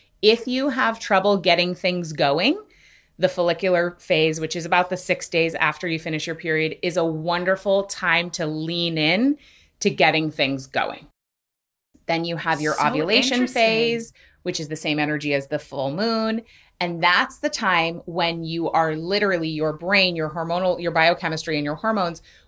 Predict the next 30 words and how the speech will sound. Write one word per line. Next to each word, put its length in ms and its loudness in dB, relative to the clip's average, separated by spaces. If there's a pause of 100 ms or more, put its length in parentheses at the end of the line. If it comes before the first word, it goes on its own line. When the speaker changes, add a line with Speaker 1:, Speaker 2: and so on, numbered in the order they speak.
Speaker 1:
will 200 6
prime 480 0
you 260 0
to 200 -2
be 180 -2
the 140 2
most 300 -2
verbally 560 0
fluent 600 -2 (360)
and 160 2
the 60 0
most 440 0
magnetic. 680 2
So 120 -2
your 200 0
pheromones 720 2
are 100 0
the 80 0
highest 420 2
at 140 -2
that 160 2
time. 200 -2
So 160 -6
you 180 -2
will 260 -2
literally 460 2
be 140 -2
the 80 -4
most 240 -6
attractive. 460 0